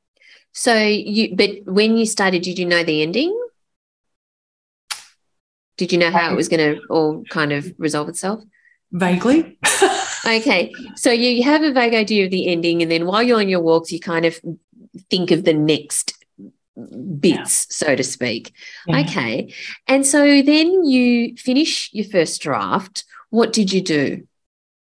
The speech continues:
Speaker 2: Uh, I spent a little bit of time, um, editing that and self-editing and trying to be as harsh as I can. And of course, my writing critique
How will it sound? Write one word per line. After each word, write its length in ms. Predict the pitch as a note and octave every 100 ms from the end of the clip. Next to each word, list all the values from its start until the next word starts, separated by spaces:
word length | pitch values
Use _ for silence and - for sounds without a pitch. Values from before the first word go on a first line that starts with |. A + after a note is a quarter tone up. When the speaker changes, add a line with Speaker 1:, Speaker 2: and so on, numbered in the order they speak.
| _ - - - - - _
Speaker 2:
Uh, 720 | C#4+ D4 D4 D4 D4 D4 C#4
I 160 | C4 C#4
spent 380 | C4+ E4 E4+ E4 -
a 60 |
little 180 | B3 B3
bit 120 | A#3
of 100 | A3
time, 960 | - - G#3 G3+ G3 G3 F#3+ F#3+ F#3+ F#3+ - _ _ _
um, 880 | G3 F#3 F3+ F3 F3 F3 E3+ - - _ _ _ _ _ _ _ _ _ _
editing 380 | G3 F3+ F3+ F3+
that 340 | G3 F4 - -
and 180 | G3 F#3+
self-editing 800 | - F3+ E3+ E3+ F3 F#3+ D4 F4+ - - - -
and 380 | G3+ G3 F#3+ F#3
trying 240 | G#3+ G#3+
to 60 | G3+
be 100 | E3+
as 140 | E3
harsh 340 | - F3+ F3+ -
as 80 |
I 80 | E3+
can. 300 | D#3+ E3 F#3
And 260 | B3+ A3 G#3
of 140 | G3+
course, 260 | - F3+ -
my 140 | F3+
writing 240 | F3+ F3+ F3
critique 380 | E3 F3+ E3+